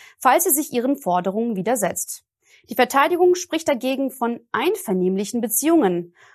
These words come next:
und wirft der Staatsanwaltschaft vor, sich allein auf die Aussage des Opfers zu stützen.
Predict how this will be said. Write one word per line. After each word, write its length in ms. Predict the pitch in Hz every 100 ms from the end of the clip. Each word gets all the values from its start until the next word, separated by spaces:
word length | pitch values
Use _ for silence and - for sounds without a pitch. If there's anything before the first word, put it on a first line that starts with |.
| _
und 260 | 226 220 220
wirft 320 | 196 262 -
der 60 | 370
Staatsanwaltschaft 880 | - 196 262 - 220 180 180 190 -
vor, 360 | 190 196 269 247
sich 280 | - 262 -
allein 380 | 220 247 330 320
auf 180 | 302
die 200 | - -
Aussage 580 | - 294 359 202 196 233
des 200 | 277 -
Opfers 340 | 185 - 220 -
zu 100 | 285
stützen. 640 | - 247 - 180 185